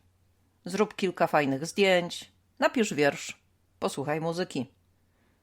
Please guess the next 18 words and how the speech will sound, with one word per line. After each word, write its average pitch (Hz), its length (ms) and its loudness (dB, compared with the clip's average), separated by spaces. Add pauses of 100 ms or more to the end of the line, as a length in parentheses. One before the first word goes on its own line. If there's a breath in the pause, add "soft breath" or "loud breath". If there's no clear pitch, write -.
(120)
Wykonaj 180 500 4
jakieś 151 260 -2
proste 160 380 0
ćwiczenia 196 460 0
fizyczne. 156 540 -4 (480 soft breath)
Pogłaszcz 151 460 0
kota. 107 300 -2 (1300)
Jak 196 180 -4
już 220 160 0
uda 226 280 0
ci 214 140 -6
się 196 280 0 (340)
parę 233 260 6
takich 190 320 -2
drobiazgów 180 760 2
zrobić, 175 600 -2
to 220 280 2 (500 loud breath)
można 214 800 2